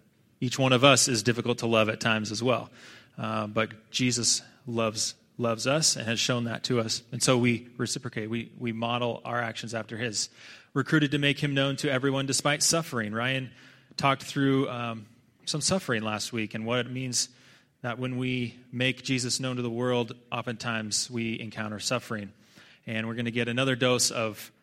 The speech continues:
living in suffering next week. Uh, but today, we're gonna talk about re-, being recruited to make him known with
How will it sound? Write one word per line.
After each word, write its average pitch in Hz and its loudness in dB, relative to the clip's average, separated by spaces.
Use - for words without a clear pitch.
living 120 -4
in 110 -6
suffering 113 -4
next 175 -2
week. 120 0
Uh, 120 -4
but 135 0
today, 160 2
we're 135 0
gonna 139 0
talk 139 0
about 120 0
re-, 131 -2
being 135 2
recruited 143 4
to 139 2
make 135 4
him 135 0
known 131 0
with 127 0